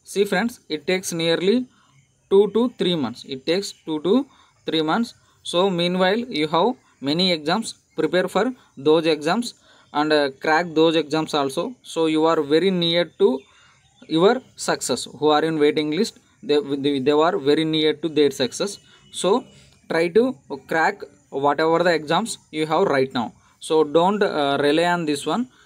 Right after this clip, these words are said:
So you will be calling, but, uh, it takes time, some two to three months. So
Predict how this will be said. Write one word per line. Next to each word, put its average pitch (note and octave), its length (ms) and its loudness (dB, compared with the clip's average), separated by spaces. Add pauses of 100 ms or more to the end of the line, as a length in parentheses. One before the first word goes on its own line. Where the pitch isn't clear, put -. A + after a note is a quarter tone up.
So F#3+ 200 0 (120)
you F3+ 100 2
will G3+ 240 4
be G3+ 60 -2
calling, G3 440 0 (160)
but, E3 220 -2 (140)
uh, C#3 280 0
it C#3+ 120 -8
takes F#3+ 240 -2
time, F3+ 300 -6 (100)
some D3+ 240 -6
two D#3+ 120 0
to A3+ 220 0 (320)
three D#3+ 140 -2
months. A2 320 -8 (380)
So A3 340 -2